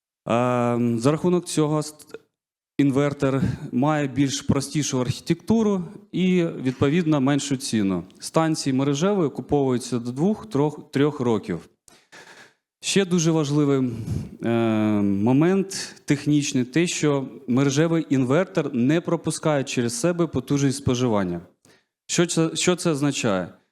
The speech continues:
Якщо навіть на об'єкті у нас сто кіловат споживання,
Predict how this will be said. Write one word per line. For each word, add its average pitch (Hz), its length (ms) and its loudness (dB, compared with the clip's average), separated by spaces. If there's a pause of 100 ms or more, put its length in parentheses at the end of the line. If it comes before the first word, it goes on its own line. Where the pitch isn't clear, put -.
(260)
Якщо 196 320 2
навіть 180 340 0
на 165 120 2
об'єкті 156 500 -2
у 139 80 0
нас 143 460 0 (220)
сто - 360 0
кіловат 117 760 0 (400)
споживання, 120 960 -2